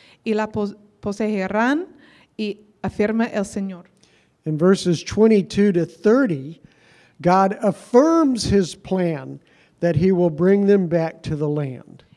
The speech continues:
Speaker 1: En versos veintidós a treinta, Dios afirma su plan para traerlos otra vez a su tierra.
Speaker 2: And, uh, by the way, in English,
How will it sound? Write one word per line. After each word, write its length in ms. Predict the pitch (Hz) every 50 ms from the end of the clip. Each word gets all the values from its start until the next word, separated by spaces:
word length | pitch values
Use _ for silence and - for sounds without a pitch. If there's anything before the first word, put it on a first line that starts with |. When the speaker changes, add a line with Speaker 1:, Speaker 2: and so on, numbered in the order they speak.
| _ -
Speaker 1:
En 200 | 214 202 202 202
versos 460 | 214 226 233 226 - 269 240 233 226
veintidós 500 | 220 214 214 202 220 208 202 214 226 226 240
a 100 | 214 220
treinta, 420 | 220 214 214 233 247 247 277 262 226
Dios 280 | 220 220 220 220 220
afirma 560 | 214 208 - - 269 262 262 262 240 247 254
su 160 | - - 226 220
plan 400 | - - 214 214 226 277 311 294
para 200 | - 247 214 220
traerlos 480 | 220 208 202 208 214 214 220 226 - -
otra 400 | - 202 208 214 208 220 208 208
vez 300 | 202 208 208 214 220 220 -
a 80 | 202
su 160 | - - 214 202
tierra. 400 | - 202 190 180 170 180 190 185 - _ _ _ _ _ _ _ _ _ _ _ - -
Speaker 2:
And, 300 | 175 180 180 175 160 170
uh, 160 | 190 - 196
by 260 | 165 151 185 196 226
the 100 | 226 220 196
way, 400 | 190 202 202 202 202 196 202 196 -
in 360 | 185 175 170 160 160 170 180
English, 840 | - 185 185 208 214 196 196 202 190 - - - - - - -